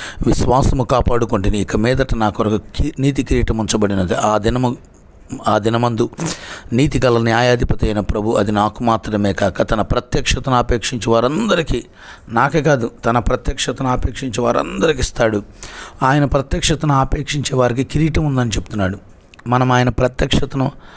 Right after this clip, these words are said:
ఆపేక్షించాలి. ఇదే మన నిరీక్షణ. ఆయన్ని చూడాలని ఆపేక్షించాలి. ఆయన్ని చూడడమే మన అత్యున్నతమైన కిరి-, కోరిక అయి ఉండాలి.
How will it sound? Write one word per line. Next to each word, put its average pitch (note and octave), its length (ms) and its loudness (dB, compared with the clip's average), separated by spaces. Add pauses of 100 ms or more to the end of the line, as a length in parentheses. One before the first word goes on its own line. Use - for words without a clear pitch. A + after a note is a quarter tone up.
(300)
ఆపేక్షించాలి. A#2+ 720 0
ఇదే C3+ 280 2
మన B2 200 2
నిరీక్షణ. A2+ 520 0 (100)
ఆయన్ని A#2 280 0
చూడాలని D3 600 2
ఆపేక్షించాలి. A2 720 0 (680)
ఆయన్ని B2+ 300 2
చూడడమే E3+ 540 4
మన D3+ 160 4
అత్యున్నతమైన C#3 720 0
కిరి-, A#2 520 -4
కోరిక B2+ 280 2
అయి A2+ 120 2
ఉండాలి. G2+ 300 0